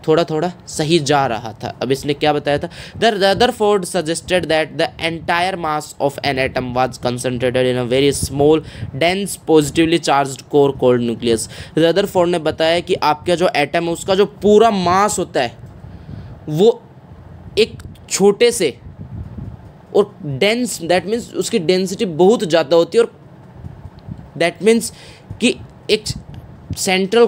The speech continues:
core पाया जाता है जिसे हम nucleus बोलते हैं और जिसके अंदर positively चार्ज particles पाए जाते हैं। इनके बारे में उसने आपको बताया था।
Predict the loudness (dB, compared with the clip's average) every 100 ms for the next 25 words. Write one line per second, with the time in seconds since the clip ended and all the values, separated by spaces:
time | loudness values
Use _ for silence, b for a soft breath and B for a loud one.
0 | 4 6 6 6 0 -2 -2 -2 -2 -2
1 | -2 0 0 2 4 4 2 0 2 2
2 | 2 2 4 2 0 0 -2 B B 0
3 | 2 4 2 2 0 2 0 0 4 4
4 | 4 4 2 4 2 4 2 2 -2 0
5 | 0 0 0 0 0 0 0 2 0 -2
6 | -4 0 0 2 2 2 2 -2 -4 -4
7 | -6 -6 -4 -2 0 0 0 -2 -10